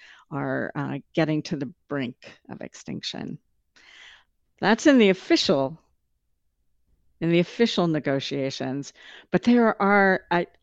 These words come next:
for me, what was so exciting,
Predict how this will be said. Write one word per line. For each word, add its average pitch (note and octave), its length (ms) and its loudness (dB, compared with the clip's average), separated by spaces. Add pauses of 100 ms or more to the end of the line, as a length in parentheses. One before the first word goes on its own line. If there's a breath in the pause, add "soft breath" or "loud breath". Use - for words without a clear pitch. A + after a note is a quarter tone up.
(160)
for A3+ 180 2
me, A#3 480 4
what E3 200 -2
was E3+ 140 -2
so G3+ 520 2
exciting, E3+ 1500 -4